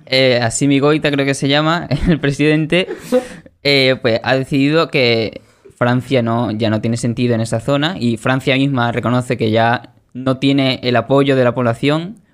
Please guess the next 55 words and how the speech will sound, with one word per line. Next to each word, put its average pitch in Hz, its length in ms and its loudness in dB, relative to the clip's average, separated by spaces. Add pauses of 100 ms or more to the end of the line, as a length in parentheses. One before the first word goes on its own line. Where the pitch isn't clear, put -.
porque 123 160 -4
realmente 123 300 0
lo 135 100 0
que 123 180 -2
la 123 160 0
población 120 380 -2
quiere, 135 500 -2
que 156 60 -12
está 123 180 -4
muy 127 220 2
harta 127 240 0
de, 117 240 -2
de 120 160 -2
los 120 100 0
yihadistas, 131 680 -2 (460)
quiere 131 460 -2
como 110 240 -4
pactar 127 440 -2
con 131 140 -2
ellos 139 260 0
y 135 120 0
que 117 140 -2
no, 117 400 0
que 117 100 -2
no 107 100 0
sigan 117 280 -2
matando 110 320 -2
gente. 147 400 -6 (560)
Entonces 139 260 0
Rusia 156 500 -2
ha 127 120 0
aprovechado, 143 540 0
bueno, 123 180 0
Rusia, 123 400 0
el 104 100 0
grupo 131 260 2
Wagner, 143 500 0
grupo 127 420 0
de 123 100 2
mercenarios 123 720 0
que 131 160 -2
por 117 160 0
cierto 131 240 -2
participó 127 500 -2
en 135 100 0
Crimea, 131 640 0
en 123 120 -2
la 117 80 4
ocupación 120 400 -2
de 123 80 -2
Crimea 131 460 0
en 127 80 -2
dos 127 100 0
mil 135 80 0
catorce, 139 480 -2